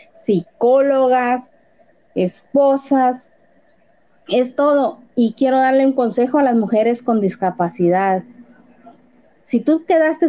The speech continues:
en una silla de ruedas, si tú tienes, eh, alguna amputación, si tú, no importa, tú sigues siendo mujer. Nunca dejes de serlo, nunca dejes de sentirte bien como mujer.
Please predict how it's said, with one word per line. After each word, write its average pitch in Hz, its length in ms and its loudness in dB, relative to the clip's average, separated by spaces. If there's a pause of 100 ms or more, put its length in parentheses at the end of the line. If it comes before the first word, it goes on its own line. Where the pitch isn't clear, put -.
(120)
en 262 80 2
una 262 260 0
silla 233 240 2
de 208 60 0
ruedas, 185 480 0
si 196 140 -2
tú 311 420 0
tienes, 277 600 0
eh, 214 300 2
alguna 208 340 0
amputación, 196 800 -2
si 208 140 -2
tú, 285 280 -4 (1800)
no 285 220 2
importa, 302 920 0 (400)
tú 285 120 2
sigues 285 480 0
siendo 359 520 2
mujer. 233 840 0 (1200)
Nunca 311 440 0
dejes 269 320 0
de 220 140 -2
serlo, 294 680 2
nunca 269 340 2
dejes 254 280 0
de 247 100 0
sentirte 233 920 -2 (480)
bien 285 380 2
como 247 280 0
mujer. 262 640 2